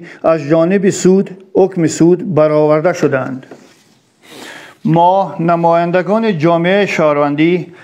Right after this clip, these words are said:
از وضع تفتیشات رخ داده کشتار ضیابکوف گلبدین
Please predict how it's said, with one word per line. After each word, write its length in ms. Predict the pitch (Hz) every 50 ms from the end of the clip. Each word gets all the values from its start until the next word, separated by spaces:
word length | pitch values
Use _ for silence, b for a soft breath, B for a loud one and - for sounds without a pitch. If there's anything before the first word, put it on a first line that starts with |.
| B B B
از 300 | B 156 160 165 160 139
وضع 300 | 156 185 208 214 214 214
تفتیشات 720 | 208 - 196 175 175 - 180 165 151 - - 185 208 196 196
رخ 300 | 180 160 156 131 117 135
داده 580 | 143 160 156 151 156 190 202 196 185 156 135 -
کشتار 640 | - - 160 151 156 - - - 175 190 196 185 170
ضیابکوف 640 | 143 127 147 143 147 143 139 175 190 185 185 165 139
گلبدین 760 | 135 131 139 131 131 131 135 127 139 143 151 160 165 160 160